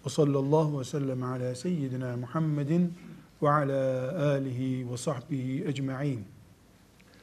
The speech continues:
Resulullah sallallahu aleyhi ve sellem Efendimizin Kur'an'la ilgili beyanlarından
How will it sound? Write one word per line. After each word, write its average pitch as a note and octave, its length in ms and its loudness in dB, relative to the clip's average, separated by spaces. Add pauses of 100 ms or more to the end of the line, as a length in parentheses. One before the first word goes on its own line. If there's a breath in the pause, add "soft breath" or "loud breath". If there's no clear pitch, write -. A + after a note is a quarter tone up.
(1200 loud breath)
Resulullah A#3 580 4
sallallahu F3+ 680 6
aleyhi D3+ 220 4
ve C#3+ 80 4
sellem C#3+ 380 2
Efendimizin C3+ 760 2 (720)
Kur'an'la F#3+ 640 6
ilgili C#3+ 580 0
beyanlarından C3+ 1000 2